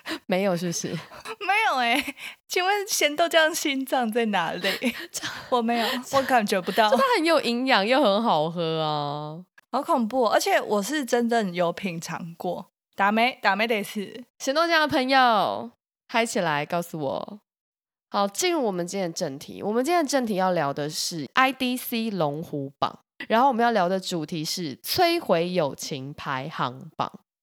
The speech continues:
Speaker 2: 怎样？想要绝交是不是？
Speaker 1: 切八段啊，来啊，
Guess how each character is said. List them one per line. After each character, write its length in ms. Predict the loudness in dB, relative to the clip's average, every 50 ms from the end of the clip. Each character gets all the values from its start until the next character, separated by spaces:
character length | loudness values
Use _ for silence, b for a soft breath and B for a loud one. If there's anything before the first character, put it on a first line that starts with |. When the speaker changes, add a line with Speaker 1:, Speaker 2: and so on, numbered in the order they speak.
| _ -8
Speaker 2:
怎 120 | -2 0 2
样？ 440 | 4 4 4 2 0 -2 -4 -10 -14 _ -10
想 200 | -4 0 2 2
要 80 | 2 2
绝 280 | 0 0 0 0 0
交 260 | 0 2 2 2 2 0
是 140 | -4 -8
不 60 | -8 -8
是？ 480 | -8 -6 -6 -6 -4 -4 -6 -8 -10 -14 _
Speaker 1:
切 180 | -4 -2 0 2
八 160 | 2 2 0
段 240 | 2 2 2 2 2
啊， 200 | 2 0 0 0
来 260 | 0 -2 -2 -2 -2
啊， 500 | -2 -4 -4 -6 -6 -8 -8 -10 -12 -16